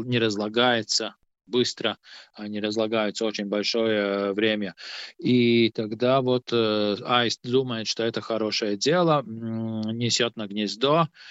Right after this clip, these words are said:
а один конец, э, э, встраивает в гнездо, а другой остаётся, может быть, там, э,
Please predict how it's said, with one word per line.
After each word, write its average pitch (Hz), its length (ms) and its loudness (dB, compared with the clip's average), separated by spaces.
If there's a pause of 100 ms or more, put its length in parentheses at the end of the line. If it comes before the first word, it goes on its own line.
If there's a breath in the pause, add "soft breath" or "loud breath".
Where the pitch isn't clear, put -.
(180 loud breath)
а 107 320 0
один 113 280 -2
конец, 113 540 0
э, - 40 0
э, 104 1500 -2
встраивает 110 720 0
в - 60 -18
гнездо, 117 460 0
а 127 80 -2
другой 113 380 -2
остаётся, 104 1120 -2
может 98 360 -4
быть, 98 220 -2
там, 98 320 -4
э, 95 180 -2